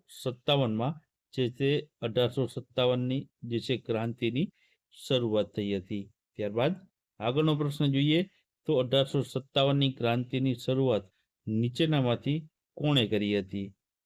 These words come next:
તો અહીં તમને અલગ અલગ જે છે ઓપ્શન આપેલા છે, તેમાંથી આપણે જવાબની વાત કરીએ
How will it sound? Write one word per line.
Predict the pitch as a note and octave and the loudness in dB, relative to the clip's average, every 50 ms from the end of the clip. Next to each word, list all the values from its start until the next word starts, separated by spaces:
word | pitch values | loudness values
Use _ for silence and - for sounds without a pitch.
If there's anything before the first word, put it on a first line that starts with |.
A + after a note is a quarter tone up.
| _ - | _ -4
તો | |
અહીં | C3+ C3 B2 A#2+ | -2 -2 0 0
તમને | C3 B2 C3 C3 B2+ | 0 0 2 2 2
અલગ | A#2+ B2 B2+ B2 B2 | 2 2 2 2 2
અલગ | B2+ B2+ B2+ B2 G2+ A2+ | 2 0 0 0 -2 -2
જે | A2+ A#2+ A#2+ A2+ | 0 0 0 0
છે | - - C3+ A#2+ - - _ | 0 0 0 0 0 -2 _
ઓપ્શન | - A2 A2+ - - - C3+ B2 | -4 -4 -4 -4 -4 -4 -2 0
આપેલા | B2 A#2+ A#2 - A#2+ A#2+ A#2+ A#2 | 0 -2 0 0 0 2 2 0
છે, | A2+ - - E3+ G#3+ - _ _ _ _ _ _ _ _ - | 0 0 -2 -2 -4 -4 _ _ _ _ _ _ _ _ -2
તેમાંથી | C3 C3 C3 A#2+ B2+ B2+ | 0 0 2 2 2 2
આપણે | A#2+ A#2+ A#2+ A2+ | 2 2 0 -2
જવાબની | F#2+ - A2+ A#2 C3+ C3+ C3 C3 B2 | 0 0 2 2 2 2 2 2 2
વાત | A#2 A#2 A#2 B2 A#2+ - | 2 2 0 0 -2 -2
કરીએ | - D3 C#3 B2 G#2 G2+ | -2 0 2 2 2 0